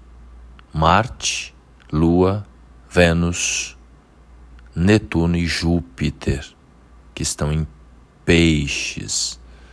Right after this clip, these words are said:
fazendo sintonia com o Sol, Urano e Mercúrio em Touro, pois a água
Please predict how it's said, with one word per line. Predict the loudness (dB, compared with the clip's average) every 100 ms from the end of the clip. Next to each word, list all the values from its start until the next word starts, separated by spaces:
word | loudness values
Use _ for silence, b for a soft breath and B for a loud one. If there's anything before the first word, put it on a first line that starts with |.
| b
fazendo | -8 -6 -2 -4
sintonia | -2 -2 -2 0 0 2 2
com | 0 -4 -2
o |
Sol, | -2 2 4 4 4 -4 b b b b _ -6
Urano | 2 4 4 4 2 0 -2
e | 0
Mercúrio | 2 2 0 -4 -2 0
em | -2
Touro, | 0 4 4 4 -2
pois | -4 -2
a | 0
água | 2 2 2 -2 -2